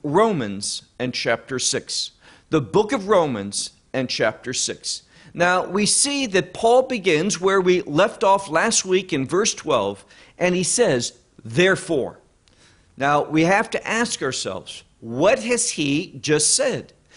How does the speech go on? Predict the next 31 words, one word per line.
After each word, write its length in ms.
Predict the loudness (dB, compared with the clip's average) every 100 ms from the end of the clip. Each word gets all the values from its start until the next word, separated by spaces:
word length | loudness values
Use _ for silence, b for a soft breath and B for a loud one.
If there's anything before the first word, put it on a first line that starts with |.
| B B
In 180 | 0
the 80 | 2
previous 560 | -2 -2 0 0 -2 -4
verse, 400 | -2 0 0 -2 -6
he's 260 | -2 -2
revealed 400 | 0 -2 0 0
something. 420 | 0 -6 -8 -16 -20 _ _ _ b b
For 520 | -20 -2 2 6 4
one 300 | 4 2 2
who's 220 | 0 -2
in 180 | -2 -2
that 320 | 0 0 -2
covenantal 680 | -6 -4 -2 -2 -4 -4 -2
relationship, 720 | 0 2 0 -2 -2 -4 -2
that 220 | 0 2
is, 520 | 0 -4 -8 -10 -10 -14 b b b b 2
a 140 | 2
follower, 800 | 2 -4 2 2 2 -2 -8 -14 _
a 120 | 0
disciple, 840 | 2 2 0 0 -2 -4 -6 -16 -18 _ B B
a 160 | 0 2
believer 840 | 2 0 0 0 -2 -4 -6 -6 -12 _ -2
in 160 | 0
the 80 | 0
gospel, 560 | -2 -4 -2 -4 -8 -20 _ _ _ _ b b b
he 240 | 0 0
tells 460 | 2 2 2 2 2
us, 160 | 0
and 180 | 0 0
it's 180 | 0 0
command, 640 | -2 0 0 0 0 -4